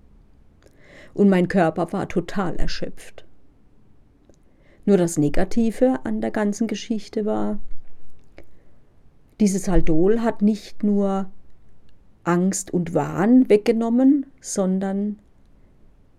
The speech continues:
Gefühl an sich.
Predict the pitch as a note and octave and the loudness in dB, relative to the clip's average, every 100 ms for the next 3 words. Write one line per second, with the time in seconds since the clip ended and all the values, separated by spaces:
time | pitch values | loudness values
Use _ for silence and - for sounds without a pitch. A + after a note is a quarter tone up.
0 | - - _ _ _ _ _ _ _ _ | -20 -20 _ _ _ _ _ _ _ _
1 | - - F#3+ A#3 B3 A3 D#3+ E3 - B3+ | -6 -4 2 8 8 8 4 0 -2 0
2 | C#4 - - | -2 -4 -6